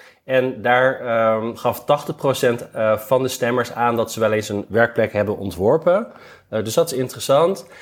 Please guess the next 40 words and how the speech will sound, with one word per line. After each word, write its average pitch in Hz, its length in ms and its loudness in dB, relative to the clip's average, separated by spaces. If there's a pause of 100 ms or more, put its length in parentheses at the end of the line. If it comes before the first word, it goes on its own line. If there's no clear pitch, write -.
(240)
En 160 400 0
veertig 170 340 0
procent 156 320 0
van 156 100 0
de 147 60 0
stemmers 135 400 2
weet 120 200 2
niet 139 160 0
go-, - 320 -10
goed 139 340 -2
waar 120 320 2
een 120 200 -2
goede 120 440 2
werkplek 110 640 0
aan 113 180 0
moet 110 160 -6
voldoen. 98 480 -2 (500)
Dus 113 180 -4
dat 127 180 0
is, - 160 -6
eh, 113 180 4
een 120 320 -2
interessant 151 440 0
uitgangspunt. 165 760 0
En 143 80 -4
daar 127 120 2
gaan 131 140 0
we 123 80 0
vandaag, 113 440 -2
eh, 107 240 0 (260)
antwoord 196 340 2
op 185 140 -2
geven. 160 520 0 (400)
Ik 131 160 -2
zal 139 140 2
eerst 170 200 2
even 139 180 0
mezelf 135 460 2
kort 156 200 0
voorstellen. 147 680 0